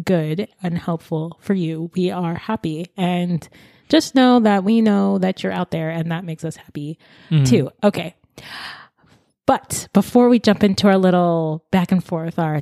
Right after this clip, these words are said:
Speaker 1: tennis game, if you will, of question, our ping pong game of
Speaker 2: <laughs>
Speaker 1: questions. Um, what's the other one? What was the one in the video game that goes back and forth? Okay. I'll go,
Speaker 2: Pong?
Speaker 1: let's get to the question. Pong. Yes.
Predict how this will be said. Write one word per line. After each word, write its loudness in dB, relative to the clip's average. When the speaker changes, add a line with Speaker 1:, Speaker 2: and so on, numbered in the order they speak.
Speaker 1:
tennis -4
game, 0
if -6
you 0
will, -4
of -8
question, -4
our 0
ping -2
pong -6
game -12
of 4
Speaker 2:
<laughs> -14
Speaker 1:
questions. -6
Um, -4
what's 0
the 2
other 2
one? 0
What -4
was -2
the 0
one 0
in -2
the -2
video -4
game -6
that -8
goes -2
back -10
and -12
forth? -16
Okay. -14
I'll -6
go, 0
Speaker 2:
Pong? 4
Speaker 1:
let's -2
get -14
to -20
the -18
question. -16
Pong. -12
Yes. -10